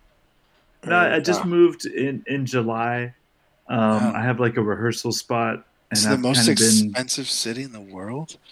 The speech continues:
Speaker 2: <laughs>
Speaker 1: Yeah, yeah. Well, um, yeah, Sa-, San Diego, I love it. Um, but I was, I was kind of like,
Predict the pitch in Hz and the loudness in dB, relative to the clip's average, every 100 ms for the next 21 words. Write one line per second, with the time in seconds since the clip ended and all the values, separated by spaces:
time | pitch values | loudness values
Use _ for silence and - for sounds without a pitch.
0 | - - - - - - - - - _ | -14 -12 -8 -2 -2 -2 -8 -12 -18 _
1 | _ _ _ _ - - 135 110 85 - | _ _ _ _ -14 2 4 4 2 -6
2 | - _ - 131 120 - - 123 196 190 | -12 _ -2 2 4 4 4 6 6 4
3 | - _ _ _ - 131 127 123 123 123 | -6 _ _ _ 0 4 4 4 2 0
4 | - - - 123 139 131 - - 131 185 | -6 -14 -4 2 4 4 0 -2 -4 0
5 | 185 160 156 151 151 147 143 - 117 120 | 2 4 4 4 4 4 4 2 2 2
6 | 127 135 127 - _ - 110 107 101 101 | 2 2 0 -4 _ -8 -6 -6 -6 -6
7 | 120 113 110 - 110 107 - 123 113 110 | -4 -2 -4 -4 -4 -4 -2 0 2 2
8 | 110 104 101 - | 0 0 -2 -6